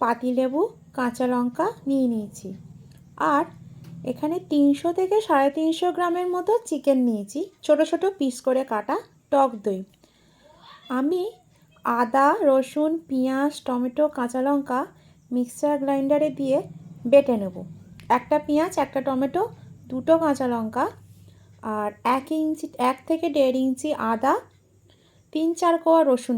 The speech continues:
নেব। এতে খুব কম পরিমাণ মশলাতেই হয়ে যাবে, কারণ চিকেনের পরিমাণটা খুব কম আছে। দেখো আমি এগুলো মিক্সার গ্রাইন্ডারে বেটে নিচ্ছি। মশলাটা আমার বাটা হয়ে গেছে।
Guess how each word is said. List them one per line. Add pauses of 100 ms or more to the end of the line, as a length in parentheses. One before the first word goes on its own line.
নেব। (1000)
এতে
খুব (120)
কম
পরিমাণ (840)
মশলাতেই
হয়ে
যাবে,
কারণ
চিকেনের
পরিমাণটা
খুব (140)
কম (120)
আছে। (720)
দেখো (100)
আমি
এগুলো
মিক্সার
গ্রাইন্ডারে
বেটে
নিচ্ছি। (2000)
মশলাটা
আমার
বাটা
হয়ে
গেছে।